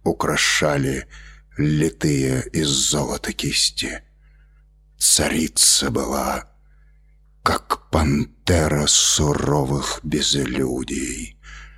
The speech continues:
с глазами, провалами темного, дикого счастья. Под сеткой жемчужной вздымались дрожащие груди.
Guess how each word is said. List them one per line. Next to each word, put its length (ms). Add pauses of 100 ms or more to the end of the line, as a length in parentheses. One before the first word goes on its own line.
(260)
с 220
глазами, 1160 (1000)
провалами 920 (280)
темного, 840 (640)
дикого 600
счастья. 1120 (1160)
Под 200
сеткой 640
жемчужной 760
вздымались 880 (680)
дрожащие 1000
груди. 640